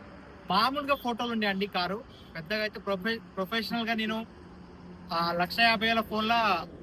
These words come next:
మ్యాక్సిమం ఇప్పుడు తీసే వీడియో కూడా అదే, లక్ష యాభై వేల ఫోను, ఆ ఐఫోన్లో తీస్తాం.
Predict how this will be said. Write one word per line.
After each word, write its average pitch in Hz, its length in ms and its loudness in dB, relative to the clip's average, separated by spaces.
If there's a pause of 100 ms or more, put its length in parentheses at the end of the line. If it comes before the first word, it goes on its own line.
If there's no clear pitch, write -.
(480)
మ్యాక్సిమం 185 380 2
ఇప్పుడు 202 200 -2
తీసే 196 240 0
వీడియో 208 260 2
కూడా 214 140 2
అదే, 208 340 2
లక్ష 170 180 -4
యాభై 190 220 4
వేల 190 100 2
ఫోను, 202 360 -2
ఆ 190 60 2
ఐఫోన్లో 190 360 0
తీస్తాం. 180 360 -2